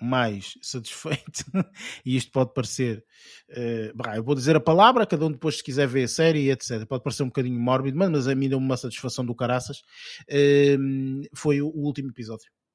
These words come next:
Ok, o último episódio, para mim isto acaba como tem que acabar. Isto é uma minissérie, portanto não vai ter mais nada.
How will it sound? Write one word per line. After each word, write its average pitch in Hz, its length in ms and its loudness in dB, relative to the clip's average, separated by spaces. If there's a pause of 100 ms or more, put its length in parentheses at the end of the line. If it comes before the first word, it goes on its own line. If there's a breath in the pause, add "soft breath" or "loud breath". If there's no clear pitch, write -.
(560)
Ok, 127 160 -6
o 117 60 -6
último 139 300 -4
episódio, 139 460 -2
para 143 140 -2
mim 147 100 0
isto - 180 -6
acaba 135 260 -2
como 127 200 -12
tem 117 140 -10
que 120 80 -14
acabar. 107 220 -10
Isto - 140 -6
é 175 40 -2
uma 143 100 0
minissérie, 135 480 -2
portanto 107 200 -10
não 110 120 -6
vai 110 100 -2
ter 117 120 -6
mais 110 220 -4
nada. 135 280 -6